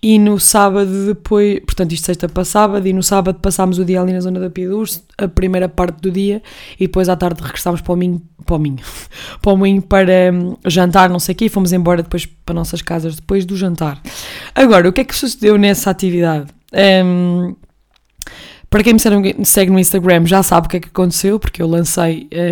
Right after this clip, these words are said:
hum, eu acho que já falei desta série, porque eu já tive, eu tive uma série em dois mil e vinte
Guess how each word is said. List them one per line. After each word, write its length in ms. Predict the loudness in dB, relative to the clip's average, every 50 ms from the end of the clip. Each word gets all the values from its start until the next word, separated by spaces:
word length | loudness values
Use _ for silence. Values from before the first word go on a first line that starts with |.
| -2 -2
hum, 280 | -2 -2 -4 -4 -6 -10 -12 -16 -20 -20 -20 -20 -20 -8 _
eu 260 | 2 4 4 4 2 -2 -4 -2
acho 200 | 0 0 0 0
que 100 | 0 -2
já 80 | -2
falei 220 | 0 0 0 2 2
desta 240 | 2 0 0 -2
série, 240 | -2 0 0 0 0
porque 220 | 0 -2 -4 -2 -2
eu 40 |
já 80 | -2 -2
tive, 560 | -2 -2 -2 -2 -2 -2 -4 -4 -6 -8 -10 -14 _ _ _ _ _ _ _ _ _ -8
eu 100 | -8 -6
tive 260 | -2 -2 -2 0 2
uma 160 | 2 2 2
série 460 | 2 2 4 4 4 4 4 4 2
em 180 | 2 2 2 2
dois 160 | 2 2 2
mil 160 | 2 2 2
e 100 | 2 2
vinte 460 | 2 2 2 2 2 0 -2 -8 -20